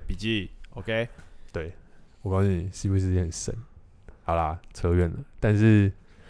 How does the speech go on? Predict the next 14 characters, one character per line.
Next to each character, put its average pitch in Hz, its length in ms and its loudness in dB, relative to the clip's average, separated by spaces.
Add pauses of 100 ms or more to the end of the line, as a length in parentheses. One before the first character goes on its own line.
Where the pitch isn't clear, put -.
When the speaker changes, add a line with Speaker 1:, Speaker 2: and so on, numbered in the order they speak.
(720)
Speaker 2:
刚 101 140 -2
刚 95 80 0
讲 92 100 2
到 87 160 2
哪？ - 100 -8 (760)
重 123 240 6
点 87 160 4
是 95 540 4
Speaker 1:
没 127 100 -4
有 117 80 0
自 117 160 -4
由 98 100 -2
意 98 80 -6
志。 92 300 -10